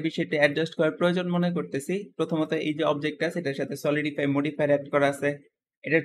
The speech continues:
থিকনেস জিরো পয়েন্ট জিরো ওয়ান আছে, এটা পরিবর্তন করে জিরো পয়েন্ট জিরো টু করে দিতেছি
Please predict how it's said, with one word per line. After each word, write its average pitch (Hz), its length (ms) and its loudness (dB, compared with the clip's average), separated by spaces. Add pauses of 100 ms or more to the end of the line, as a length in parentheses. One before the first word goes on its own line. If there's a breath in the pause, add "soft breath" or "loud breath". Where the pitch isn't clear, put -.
থিকনেস 180 380 0
জিরো 151 200 6
পয়েন্ট 156 240 2
জিরো 139 160 2 (100)
ওয়ান 135 200 4 (100)
আছে, 147 160 -4 (120)
এটা 135 120 -8 (100)
পরিবর্তন 151 480 -2
করে 165 120 0 (100)
জিরো 135 200 2
পয়েন্ট 135 200 0
জিরো 135 120 0 (140)
টু 156 80 2 (100)
করে 156 240 2
দিতেছি 147 320 -4